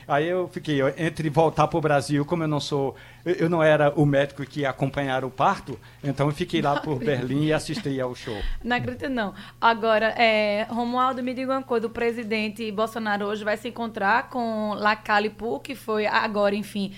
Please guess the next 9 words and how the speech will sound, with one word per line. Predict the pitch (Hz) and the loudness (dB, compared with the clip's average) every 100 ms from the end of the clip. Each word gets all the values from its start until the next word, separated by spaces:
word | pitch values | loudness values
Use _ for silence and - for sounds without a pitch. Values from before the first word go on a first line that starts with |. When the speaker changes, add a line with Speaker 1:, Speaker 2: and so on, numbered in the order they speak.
| - | -18
Speaker 2:
a | - | -10
gente | 220 | -8
pode | 202 202 | -6 -6
dizer | 190 214 196 | -6 -4 -2
o | 196 | -4
presidente | 196 202 190 196 196 202 | -2 -6 -4 -4 -4 -2
eleito | 190 185 | -4 -4
do | 190 | -6
Uruguai? | 190 180 185 196 285 | -6 -4 -4 -4 -6